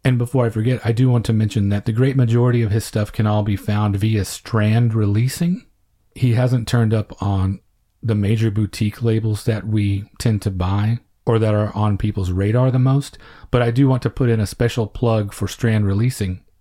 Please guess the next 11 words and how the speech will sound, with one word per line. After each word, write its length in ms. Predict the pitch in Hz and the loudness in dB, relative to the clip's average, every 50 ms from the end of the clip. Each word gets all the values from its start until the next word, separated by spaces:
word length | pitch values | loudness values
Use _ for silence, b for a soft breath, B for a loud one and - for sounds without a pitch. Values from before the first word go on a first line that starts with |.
| - | -4
because 300 | - 120 - - 120 101 | -4 -2 -2 0 0 0
not 200 | 110 120 120 123 123 | 2 2 2 2 2
only 260 | 123 120 120 117 110 | 2 2 2 0 0
are 160 | 92 113 110 | 0 -2 -2
they 140 | 104 107 101 | 0 0 -2
a 80 | 101 95 | -2 -4
significant 580 | - - 104 107 110 107 - - - - 87 - | -4 -4 -4 -2 -2 -2 -4 -4 -6 -6 -6 -4
art 180 | 131 151 - | -4 -4 -4
house 200 | - 220 214 - | -4 -6 -6 -6
presence, 460 | - - 104 101 98 101 98 90 - b b b b b b b b | -6 -4 -4 -2 -2 -4 -6 -8 -12 b b b b b b b b
but 220 | - 113 110 107 | -4 -4 -4 -4